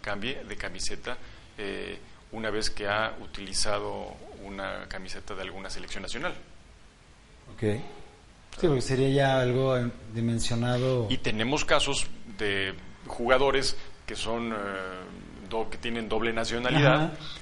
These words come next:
Speaker 1: Y, y bueno, pues, eh, juegan para una determin-, para una determinada selección de un país, eh, habiendo nacido en otro.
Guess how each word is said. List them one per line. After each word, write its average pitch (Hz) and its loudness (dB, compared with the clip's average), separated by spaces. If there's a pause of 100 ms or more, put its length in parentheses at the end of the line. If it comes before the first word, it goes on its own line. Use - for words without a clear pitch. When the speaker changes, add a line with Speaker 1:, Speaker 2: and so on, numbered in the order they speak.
(180)
Speaker 1:
Y, 110 -2
y 117 -2
bueno, 131 2
pues, 107 -2
eh, 98 -4 (120)
juegan 113 2 (140)
para 95 0
una 110 0
determin-, 104 -2
para 104 2
una 120 0
determinada 117 4
selección 117 2
de 113 2
un 113 0
país, 143 4 (480)
eh, 113 -4
habiendo 123 4
nacido 123 4 (100)
en 113 -2
otro. 147 2